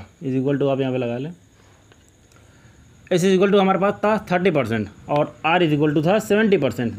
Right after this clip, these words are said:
दोनों को आप ऐड करेंगे, seventy plus thirty is equal to hundred। यही यहाँ पर कह रहा है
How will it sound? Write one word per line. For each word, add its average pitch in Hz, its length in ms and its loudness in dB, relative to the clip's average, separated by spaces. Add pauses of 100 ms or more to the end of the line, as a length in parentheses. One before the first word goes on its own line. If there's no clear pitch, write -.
दोनों 175 240 2
को 190 60 0
आप 185 200 0
ऐड 175 200 0
करेंगे, 160 280 2
seventy 147 420 0
plus 151 320 -2
thirty 170 480 0 (1120)
is 151 180 0
equal 160 240 -2
to 190 120 2
hundred। 113 400 -2 (2000)
यही 175 260 2
यहाँ 165 180 2
पर 180 160 0
कह 156 200 2
रहा 131 220 2
है 190 180 -2